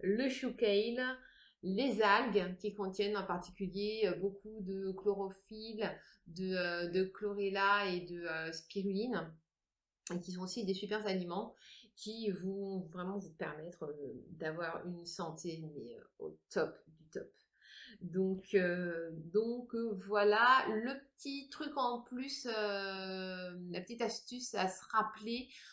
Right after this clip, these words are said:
concernant les fruits et légumes, c'est que plus ils sont,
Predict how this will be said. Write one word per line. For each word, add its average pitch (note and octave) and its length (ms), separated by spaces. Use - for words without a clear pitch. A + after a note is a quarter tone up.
concernant G#3 560
les G#3 160
fruits A#3+ 220
et G#3+ 200
légumes, G3 420
c'est - 460
que G#3 400
plus C#4+ 480
ils A3+ 120
sont, G#3+ 600